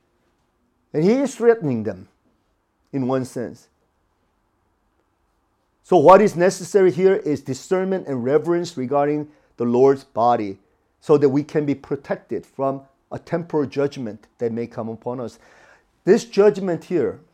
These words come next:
is not talking about the final judgment because there's no definite article here. It's just saying judgment.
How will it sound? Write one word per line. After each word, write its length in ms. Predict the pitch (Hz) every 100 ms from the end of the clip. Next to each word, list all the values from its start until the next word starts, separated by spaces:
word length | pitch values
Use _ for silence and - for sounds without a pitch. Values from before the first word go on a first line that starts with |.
| _ _ _ _ _ _ _ _ _ _ _ _ _ _ _ _ _ _ -
is 160 | 143
not 240 | 147 190 208
talking 280 | 180 - 190
about 180 | 170
the 80 | 160
final 400 | - 160 165 143
judgment 440 | 117 107 92 101 90
because 180 | 120
there's 240 | 123 147 151
no 220 | 151 156
definite 460 | 139 143 147 143 -
article 400 | 123 135 135 110
here. 240 | 113 98
It's 120 | 104
just 220 | - 135 -
saying 200 | 127 107
judgment. 560 | 135 135 113 90 -